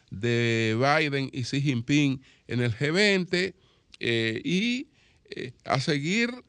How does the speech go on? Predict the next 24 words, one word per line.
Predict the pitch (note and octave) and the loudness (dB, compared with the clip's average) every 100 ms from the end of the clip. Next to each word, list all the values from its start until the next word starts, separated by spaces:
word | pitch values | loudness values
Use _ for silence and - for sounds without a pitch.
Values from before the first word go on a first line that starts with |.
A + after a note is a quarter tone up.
| _ _ _ - - | _ _ _ -20 -8
tratando | - E3+ D3+ G3+ B3 A3+ | 0 2 4 2 2 2
las | G#3+ D#3+ | 2 4
diferencias, | E3 E3+ C4 D4 A3 D#3 C3+ | 2 2 2 2 2 0 -2
porque | C3 | -2
estos | D3+ F#3 E3+ | -4 -4 0
países | E3 F#3 G3 F#3 E3 - _ | 0 2 -2 -2 -4 -6 _
no | A#2 D3 | -2 0
van | F#3+ | 2
a | F#3 | 2
dejar | E3 E3+ F3+ | 2 2 0
de | D#3 | -2
tener | D3+ | 0
sus | D#3+ E3 | 2 2
diferencias, | F3+ F3+ F3 F3 F#3+ F#3+ | 2 2 2 2 2 0
pero | F3 D3+ C#3+ - - | 0 -2 -4 -16 -6
no | B2+ D3 | -4 -2
quiere | E3+ E3 | -2 0
decir | D3 - D3+ D3 - _ - | 0 2 2 0 -20 _ -6
que | B2+ | 0
no | C3+ D3 | 0 0
puedan, | C#3+ D#3 D#3+ D3 C#3+ _ _ - | 0 0 0 -2 -8 _ _ -20
eh, | - B2 | -2 -2
dialogar | A2+ B2 C3+ C3 A2 B2+ F#3+ E3+ B2 | 2 2 2 2 2 2 4 2 0
y, | F2 G2+ | -8 -10